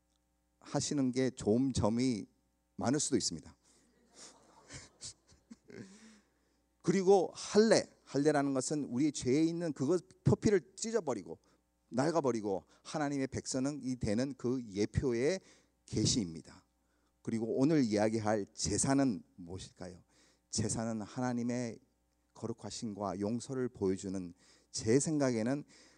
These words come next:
가장, 가장 깊은 하나님의 마음을 보여주는 그러한 계시라고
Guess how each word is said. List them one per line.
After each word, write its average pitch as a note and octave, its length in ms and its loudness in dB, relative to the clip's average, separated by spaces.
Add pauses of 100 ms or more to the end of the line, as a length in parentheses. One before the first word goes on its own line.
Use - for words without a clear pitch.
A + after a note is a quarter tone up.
(160)
가장, D#3 640 -4
가장 B2 460 -4 (100)
깊은 - 640 -6
하나님의 C3 720 0
마음을 G2+ 760 0
보여주는 G2 680 0 (440)
그러한 G#2 360 -4
계시라고 F#2+ 720 -6